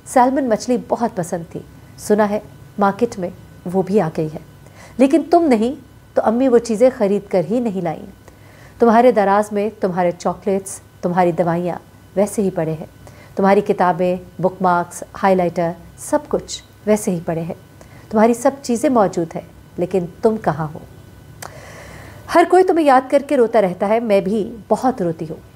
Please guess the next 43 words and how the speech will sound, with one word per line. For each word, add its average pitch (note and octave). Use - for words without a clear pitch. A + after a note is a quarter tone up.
मैं F#3+
तुम्हें G#3+
कहा G#3+
करती G#3+
थी G#3+
कि A3+
मैं A3+
कभी A3+
किसी C4+
के B3
सामने G3+
नहीं G3
रोई, -
मैं A#3
बहुत D4
बहादुर E3
हूँ, D#3+
मगर G3
तुम्हारे F#3
जाने F3
के F3
बाद E3+
मैं G3
बाईस A3+
करोड़ G#3
आवाम F3+
के G#3+
सामने D#3+
रोई, -
क्योंकि B3
किसी B3+
को C4
इस A3+
नुकसान G3+
और F3+
गम F#3+
का F#3+
एहसास F#3
नहीं F3
जो G#3
मेरा F3+
हुआ D#3+
है। D#3+